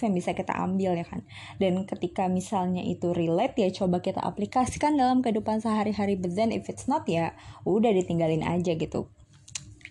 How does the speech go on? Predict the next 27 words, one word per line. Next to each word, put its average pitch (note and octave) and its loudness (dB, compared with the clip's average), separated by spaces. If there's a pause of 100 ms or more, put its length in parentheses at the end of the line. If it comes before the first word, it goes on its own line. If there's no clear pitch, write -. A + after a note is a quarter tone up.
Eh, G#3+ 6
dari G#3+ 6
podcast B3 2
ini D4+ 2
nanti E4+ 2
mungkin E4 0
ke - -2
depan D4+ -2
akan B3 0
ada A3 2
banyak G3 2
pembahasan F#3 2
yang F#3 0
mungkin G3+ -2
kalian G3 0
bisa F3+ -2 (260)
sharing, A3 4 (480)
eh, G3 0
ke - -4
aku G#3 2
via F3+ 2
D F3 2
M F3 0
Instagram F#3+ 0
atau E3+ 0 (240)
via F#3+ 2
apapun. C#4+ 2